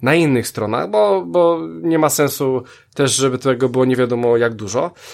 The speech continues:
ale chcę coś takiego wprowadzić. No i oczywiście patroni wiedzą doskonale, że,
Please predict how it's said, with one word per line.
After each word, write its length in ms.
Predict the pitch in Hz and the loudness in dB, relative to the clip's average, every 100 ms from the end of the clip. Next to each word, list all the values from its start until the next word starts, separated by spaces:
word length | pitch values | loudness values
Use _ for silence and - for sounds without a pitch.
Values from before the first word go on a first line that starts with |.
| - | -6
ale 180 | - 180 | -2 0
chcę 140 | 185 | -2
coś 180 | 196 190 | -4 -2
takiego 260 | 170 - 156 | -2 -4 -4
wprowadzić. 500 | - 104 87 - - | -4 -4 -6 -8 -2
No 100 | 247 | 2
i 60 | |
oczywiście 340 | 285 269 233 220 | 2 0 -2 -4
patroni 540 | - - 202 196 196 | -2 -4 0 0 0
wiedzą 300 | 175 175 170 | 0 -2 -2
doskonale, 580 | 165 - 160 160 160 131 | -4 -4 0 2 4 2
że, 260 | 117 131 | 2 0